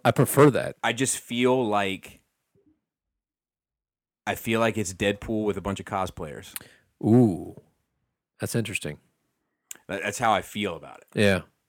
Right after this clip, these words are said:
Speaker 2: Doesn't mean it's gonna be bad.
Speaker 1: Yeah.
Speaker 2: Just means that I'm like, "That's not Cable.
Speaker 1: Yeah.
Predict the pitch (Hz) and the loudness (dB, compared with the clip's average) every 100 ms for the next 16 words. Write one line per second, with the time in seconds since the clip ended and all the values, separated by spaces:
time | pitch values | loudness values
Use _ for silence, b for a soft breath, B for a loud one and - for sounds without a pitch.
0 | _ - 170 185 190 190 180 170 160 101 | _ 0 2 2 0 0 -2 2 2 2
1 | 113 110 - 98 85 - - _ _ _ | -4 -4 2 2 2 -6 -20 _ _ _
2 | _ - 143 143 143 127 131 123 117 - | _ -6 -4 0 -2 0 0 0 -2 -4
3 | - 160 - - - - - 78 95 160 | -10 -10 -8 -12 -14 -14 -14 -12 -12 -14
4 | _ _ _ _ _ _ - 95 90 | _ _ _ _ _ _ -4 -2 -2